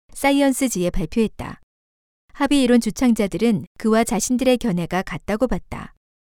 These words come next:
한 번은 아이피씨씨 보고서 주요 저자 중 한 사람이 그에게 이메일을 보내 "우리는 중세 온난화를 빼야 한다"고 했다.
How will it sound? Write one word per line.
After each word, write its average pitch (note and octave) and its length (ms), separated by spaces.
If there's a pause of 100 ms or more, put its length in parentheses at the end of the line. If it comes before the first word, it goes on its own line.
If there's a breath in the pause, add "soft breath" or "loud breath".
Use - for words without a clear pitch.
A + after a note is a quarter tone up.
(440)
한 A#3+ 160
번은 G#3+ 280
아이피씨씨 C4 640
보고서 A3 440
주요 A3+ 340
저자 G3 300
중 G#3 160
한 A#3 120
사람이 G3+ 460
그에게 G#3 460
이메일을 A#3 480
보내 D#3+ 380 (340)
"우리는 G#3+ 400
중세 A3 340
온난화를 G3+ 600
빼야 C#4+ 240
한다"고 A3 340
했다. G3 400